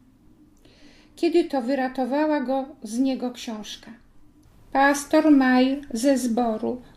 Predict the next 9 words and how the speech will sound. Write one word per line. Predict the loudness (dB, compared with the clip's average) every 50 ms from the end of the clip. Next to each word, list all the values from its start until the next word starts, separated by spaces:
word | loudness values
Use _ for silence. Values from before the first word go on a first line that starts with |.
| -20 -6
kongregacjonalnego, | 0 2 4 6 6 6 4 4 2 2 2 0 0 0 0 0 0 -2 -4 -6 -6 -4 -2 0 0 0 -2 -2 -2 -4 -4 -6 -6 -6 -4 -4 -2 -2 -4 -4 -4 -4 -4 -4 -6 -10 -14 -20 -20 -20 -20 -20 -20 -12 -2
do | 0 0 0
którego | 0 -2 0 4 4 6 6 6 4 4 4 4 4
uczęszczała | 4 2 0 0 2 4 4 4 2 0 -4 -6 -4 -4 -4 -4 -4 -4 -2 -2 0
rodzina | 2 2 2 2 0 -2 -2 0 0 0 0 -2 -4 -8 -10 -12 -16 -20 -20 -20 -20 -20 -20 -20 -20 -20 -20 -10 -4
Livingstonów, | 0 4 6 6 6 8 8 8 6 6 4 0 -6 -8 -8 -6 -4 -2 -2 0 0 0 0 0 -2 -2 -4 -10 -18 -20 -20 _ -20 -20 -20 -20 -20 -4
pożyczył | 2 4 6 6 6 4 4 2 2 0 -2 -2 2 2 4 4
mu | 6 6 6 6 6 6 4 2 -4 -12 -20 -20 -20 -20 -20 -20 _ -20 -20 -20 _ _ _
Philosophy | -2 2 4 6 6 6 6 4 4 4 4 4 4 2 0 -2 0 0 0 0 0